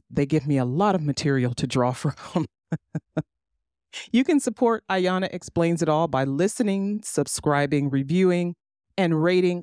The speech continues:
where available. You can even do that from the website.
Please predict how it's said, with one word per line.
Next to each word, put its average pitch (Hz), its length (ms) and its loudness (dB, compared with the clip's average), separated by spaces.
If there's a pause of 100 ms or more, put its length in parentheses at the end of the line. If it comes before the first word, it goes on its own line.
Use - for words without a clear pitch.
where 208 360 0
available. 139 460 0
You 170 120 0
can - 180 -2
even 170 240 2
do 196 180 2
that 165 220 0 (140)
from 170 260 0
the 147 80 -2
website. 165 520 -4